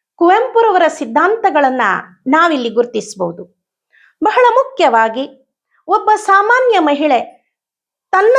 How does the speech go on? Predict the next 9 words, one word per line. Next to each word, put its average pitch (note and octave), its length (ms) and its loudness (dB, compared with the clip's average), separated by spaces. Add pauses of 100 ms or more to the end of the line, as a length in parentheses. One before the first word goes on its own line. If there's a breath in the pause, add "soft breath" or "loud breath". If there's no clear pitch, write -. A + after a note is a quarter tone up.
(140)
ಬದುಕನ್ನು D#4+ 880 -2 (120)
ತನಗಾಗಿ A4 600 2
ಮೀಸಲಿಡದೆ, C4 1120 -4
ತನ್ನ G#4+ 220 2 (140)
ಕುಟುಂಬ A#4 460 0
ವ್ಯವಸ್ಥೆಯ G4 640 0 (240)
ಜವಾಬ್ದಾರಿಯನ್ನ, D#4+ 880 0
ಹೊಣೆಗಾರಿಕೆಯನ್ನ F4 1000 -2
ಹೊತ್ತು B3+ 560 -2